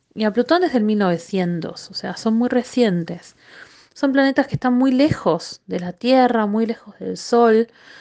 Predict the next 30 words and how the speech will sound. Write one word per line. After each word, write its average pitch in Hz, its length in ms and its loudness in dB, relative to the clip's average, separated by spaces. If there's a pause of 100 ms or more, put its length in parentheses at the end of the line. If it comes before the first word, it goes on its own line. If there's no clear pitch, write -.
(220)
Tienen 190 540 -2
órbitas 202 680 -2
de 190 340 0 (360)
ochenta 185 420 -8
y 165 60 -12
pico, 220 720 -2
ciento 170 320 -10
y - 20 -12
pico 185 280 -6
de 175 160 0
años. 196 640 0 (440)
Así 190 140 -6
que 202 60 -8
estamos 202 280 -6
hablando 196 420 0
de 196 320 -2 (320)
energías 202 600 -2
que - 80 -20
están 202 260 -6
lejanas 180 480 -4
a 160 60 -10
la 160 80 -8
conciencia. 208 840 -2 (520)
Están 254 220 -2
muchos 277 340 0
años 262 260 0
en 196 100 -2
un 196 60 -2
mismo 202 280 -2
signo 196 720 -2